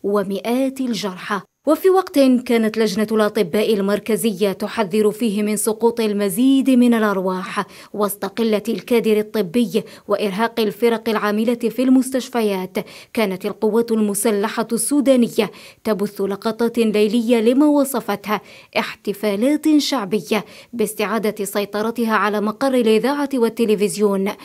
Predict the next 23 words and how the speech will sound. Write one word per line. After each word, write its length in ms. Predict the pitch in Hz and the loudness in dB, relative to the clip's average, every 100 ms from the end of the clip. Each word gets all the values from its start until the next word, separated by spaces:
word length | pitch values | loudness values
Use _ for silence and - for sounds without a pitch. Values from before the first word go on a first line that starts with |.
| - - | -20 -6
في 160 | 220 | -2
منطقة 800 | 202 190 185 202 208 208 214 190 - 208 | 0 -2 -4 -6 -6 -4 -4 -4 -4 -4
أم 200 | 202 190 | -2 -2
درمان. 640 | 226 214 202 190 190 202 - _ _ _ | -2 -2 -4 -4 -6 -6 -10 _ _ _
قوات 300 | 269 330 381 | 2 4 4
الدعم 460 | 277 185 233 233 240 | 2 4 2 4 2
هي 280 | 190 240 247 | 2 2 4
الأخرى 400 | 208 - 226 190 - - | 2 0 -2 -4 -8 -6
ردت 340 | 226 190 208 | -2 0 0
بنشر 380 | 190 214 220 233 | 0 0 2 0
صور 320 | 220 233 226 | 2 2 4
ليلية 680 | 233 220 202 214 190 220 233 233 220 214 | 4 4 4 2 2 2 2 2 -2 0
قالت 340 | 226 208 196 | 0 0 -2
إنها 460 | - 240 214 190 208 | 2 2 2 0 -2
لحريق 560 | 220 - 226 254 247 | -2 0 2 2 2
في 300 | 240 220 226 | 0 0 0
مبنى 300 | 214 233 220 | 0 2 0
القوات 440 | 220 214 220 233 240 | 0 -2 0 0 0
البرية 540 | 214 208 208 214 233 233 | 0 2 0 2 0 0
التابعة 600 | 233 277 294 240 208 208 | -2 0 2 2 0 2
للجيش 640 | 220 185 220 214 185 220 - - - | 2 2 0 0 0 -6 -6 -14 -8
بالعاصمة 580 | 226 214 202 196 220 185 196 | -2 0 -2 -2 -4 -4 -6
الخرطوم. 720 | 185 240 190 - 190 190 | -4 -2 -2 -4 -6 -4